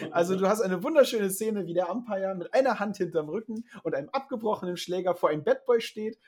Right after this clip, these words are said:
und den, äh, den gebrochenen Bat wie ein, äh, Rapier sie bewegt und, äh, zu, das Ganze damit beendet, dass er den Bad Boy auch punktet, äh, mit einem Stich auf die Brust setzt. Also es gibt auch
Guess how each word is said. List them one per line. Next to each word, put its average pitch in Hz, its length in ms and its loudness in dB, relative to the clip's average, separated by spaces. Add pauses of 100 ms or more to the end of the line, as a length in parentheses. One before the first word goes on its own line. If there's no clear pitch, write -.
(120)
und 156 200 0
den, 143 260 -8
äh, 139 240 -8 (180)
den 139 240 -20
gebrochenen 175 560 -6
Bat 170 240 -2 (220)
wie 170 200 -2
ein, 151 300 -2
äh, 139 340 -4
Rapier 320 400 -2 (140)
sie 226 220 -8
bewegt 208 440 -8
und, 170 320 -8
äh, 151 160 -4 (380)
zu, 165 400 -6 (160)
das 156 120 -4
Ganze 220 280 -2
damit 170 220 0
beendet, 160 360 -2
dass 143 120 -6
er 135 60 -4
den 214 140 -6
Bad 156 240 -2
Boy 147 260 0 (680)
auch - 220 -4
punktet, 202 540 -4
äh, 151 60 -8
mit 151 160 -8
einem 131 140 -10
Stich - 460 -12
auf 151 160 -2
die 190 100 -10
Brust 233 380 -10
setzt. - 280 -6 (280)
Also 196 180 0
es 208 80 -2
gibt 277 180 -4
auch 233 240 -2